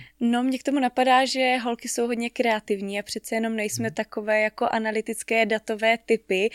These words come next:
Speaker 1: které by táhlo pracovat s čísly a vůbec
Speaker 2: Mhm.
Speaker 1: jako s financemi jako takovými. Že spíš plujeme
Speaker 2: Mhm.
Speaker 1: na takové té kreativní, emocionální vlně, takže
Speaker 2: Mhm.
Speaker 1: pro nás jsou třeba,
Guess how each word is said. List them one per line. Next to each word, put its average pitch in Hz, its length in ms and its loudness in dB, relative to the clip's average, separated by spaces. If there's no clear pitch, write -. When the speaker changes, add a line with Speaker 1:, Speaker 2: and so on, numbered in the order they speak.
Speaker 1:
které 214 560 4
by 226 140 0
táhlo 202 1000 2
pracovat 214 420 -4
s - 120 -12
čísly 185 680 0
a 202 100 0
vůbec 196 280 -6
Speaker 2:
Mhm. 214 100 -4
Speaker 1:
jako 214 160 -6
s - 120 -10
financemi 208 480 -4
jako 208 180 -6
takovými. 175 640 -8
Že 262 120 2
spíš - 320 -2
plujeme 233 260 2
Speaker 2:
Mhm. 226 100 2
Speaker 1:
na 220 80 0
takové 220 380 0
té 233 160 -2
kreativní, 220 760 -2
emocionální 208 840 -4
vlně, 208 540 -4
takže 214 240 -4
Speaker 2:
Mhm. 190 80 -6
Speaker 1:
pro 208 180 -2
nás 196 280 -6
jsou 208 200 -6
třeba, 202 440 -2